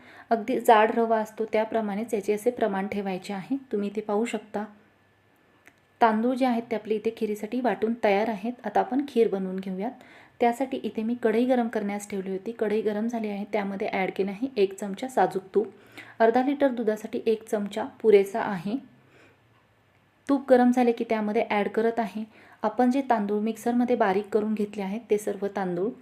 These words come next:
आता हे तांदूळ गॅसच्या मीडियम फ्लेमवरती छान असे खरपूस होईपर्यंत मी इथे भाजून घेत आहे. तर हे तांदूळ भाजताना मस्त असा घरभर सुगंध पसरला जातो. तर इथे तुम्ही पाहू शकता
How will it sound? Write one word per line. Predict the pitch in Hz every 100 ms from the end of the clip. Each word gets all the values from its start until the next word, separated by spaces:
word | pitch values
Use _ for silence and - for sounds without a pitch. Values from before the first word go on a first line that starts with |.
| - - -
आता | 226 233
हे | 269 277 277
तांदूळ | 214 208 214 -
गॅसच्या | 220 208 214 - 247
मीडियम | 240 226 240
फ्लेमवरती | 254 254 220 202 196 220 -
छान | 226 233
असे | 233 - 220
खरपूस | - 208 - 262 254
होईपर्यंत | 208 202 214 196 196
मी | 214 233
इथे | 220 240
भाजून | 240 214 202 202
घेत | 190 185
आहे. | - 247 - - _ _ _ _ _ _ _ - - _ -
तर | 254
हे | 247 294
तांदूळ | 262 233 240
भाजताना | 226 208 233 226
मस्त | 247 254 -
असा | 254 254 233
घरभर | 220 214 226
सुगंध | - 233 220 220 247
पसरला | 233 220 202 190 190
जातो. | 196 190 180 269 - _ _ _ _ _ _ _ _ _ 269
तर | 254
इथे | 254
तुम्ही | 254 269
पाहू | 269 254 262
शकता | 240 240 -